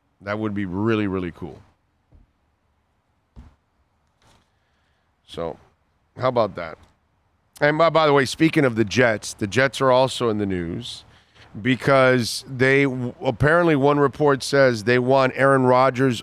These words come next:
over Derek Carr. And remember, they have, uh, Rodgers' former, uh, former coach there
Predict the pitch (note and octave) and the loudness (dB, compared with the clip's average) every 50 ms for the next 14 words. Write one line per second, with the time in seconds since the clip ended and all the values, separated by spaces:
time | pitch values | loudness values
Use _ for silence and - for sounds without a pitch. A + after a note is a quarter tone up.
0 | - - C3 C#3 C#3 A#2 A2+ A#2 A2 G2+ B2 A#2+ A#2 G#2 F#2+ - - B2 A2+ G#2 | -2 0 2 2 2 2 0 -2 0 2 2 4 4 2 0 -2 -2 0 0 0
1 | F2 E2 - - _ _ _ _ _ _ _ _ _ _ _ _ _ _ _ _ | 0 -4 -8 -14 _ _ _ _ _ _ _ _ _ _ _ _ _ _ _ _
2 | _ _ _ _ _ _ _ _ _ _ _ _ _ _ - C3 C3 C3 C3+ C3 | _ _ _ _ _ _ _ _ _ _ _ _ _ _ -2 0 2 2 2 2
3 | C3 C3+ C#3 D#3 E3+ F3 D#3+ D#3 C#3+ D3+ D3 D3 D3 C#3+ C#3+ C#3+ C#3+ C#3 C3 A#2 | 2 2 4 2 2 2 0 2 2 2 2 2 2 2 2 4 2 2 0 -2
4 | - - - - D4+ - A#2+ A#2+ A#2+ G#2+ - - - _ _ _ _ _ _ _ | -8 -14 -16 -14 -6 -2 0 0 0 -2 -4 -10 -18 _ _ _ _ _ _ _
5 | _ _ _ - - - - - - - B2 C3 C3+ C#3+ C3 C3+ C#3 - - - | _ _ _ -18 -18 -18 -18 -20 -16 -4 -2 0 0 2 0 0 -2 -4 -6 -4
6 | - D#3 D3+ D3 C#3 C3+ C3+ C3 C3 - - - A#2+ A#2 A#2 A2+ G#2+ G#2 - C#3 | 0 2 2 4 4 4 4 4 4 2 2 2 2 4 4 4 2 2 0 0
7 | C#3 C3 B2 A2+ - - D#3 D3+ C#3 C3+ - - - C3+ C3+ B2+ A#2 G#2+ G#2 A2 | 0 2 0 -2 0 2 2 2 2 2 0 -2 0 2 2 4 4 2 2 0
8 | B2+ | -2